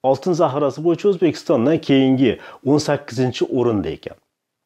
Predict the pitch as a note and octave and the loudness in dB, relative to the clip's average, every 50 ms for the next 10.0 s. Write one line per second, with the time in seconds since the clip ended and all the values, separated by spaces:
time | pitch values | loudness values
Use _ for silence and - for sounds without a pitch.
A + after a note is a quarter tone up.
0 | _ _ - - - - - - - _ _ - A#2+ B2 E3 G#3+ G3 F#3+ F3+ F3+ | _ _ -20 -20 -20 -20 -20 -20 -20 _ _ -4 -2 2 4 4 4 4 4 4
1 | F#3+ E3+ - - - - F#3+ F3+ F3 E3+ E3 E3 F#3 G3 F#3 - - D3 D3+ D3+ | 4 4 2 0 -2 0 2 2 2 2 2 0 0 0 0 0 0 0 0 0
2 | D3 - F3 D3+ C3+ C#3+ C3+ A#2 B2+ C3+ C3 B2 - - B2 C#3+ D#3 D#3+ D#3 C#3+ | 0 0 0 2 2 2 2 2 0 0 0 0 0 -2 -4 -2 0 0 0 0
3 | - - D3+ D#3 D#3 D#3 D3+ - - - - - - A#2 A#2+ B2+ D3 D#3+ D#3+ C#3 | 0 0 2 2 2 2 2 -2 -16 -20 -20 -10 -4 0 2 2 4 2 2 2
4 | D3+ C#3+ B2 A#2 A#2+ B2 A#2+ G#2+ A2+ - - - B2+ A2+ G#2+ G2+ G2 A#2 D3 F3 | 2 2 2 2 2 2 2 0 0 -6 -6 -2 -2 0 0 0 2 2 2 4
5 | F3+ F3 E3 D#3+ - - E3+ E3+ - E3 E3+ E3 E3 E3+ E3+ F3 F3 - - - | 4 2 0 0 0 -2 -4 0 0 0 2 2 2 2 2 2 0 -2 -8 -20
6 | - - - F#2+ G#2+ A#2+ G#2+ B2+ C3+ C3+ A#2+ A#2+ A#2 A2+ A2+ G#2+ - A#2+ A2+ A#2 | -20 -18 -8 -2 0 0 2 2 2 2 2 2 2 2 0 0 0 -2 0 0
7 | A#2+ C3 C#3 D3 C#3+ - D#3 D3+ F3 F#3+ F#3 - - - - _ - E3 F3 G3+ | 0 0 0 0 -2 -2 0 2 2 2 2 0 -6 -20 -20 _ -2 0 2 4
8 | G#3 F#3+ D#3+ - - - B2+ G#2+ G2+ - - A2 A#2 B2+ - _ _ _ - C#3 | 6 6 4 4 2 0 -2 0 0 -2 -2 -2 -2 -4 -4 _ _ _ 0 2
9 | C3 B2+ A#2+ G#2+ G2 - A2+ A2 - - - A2+ F2 E2+ D#2+ - - _ _ - | 2 4 4 2 2 0 0 -2 -2 -4 -2 -2 -2 -2 -2 -4 -6 _ _ -20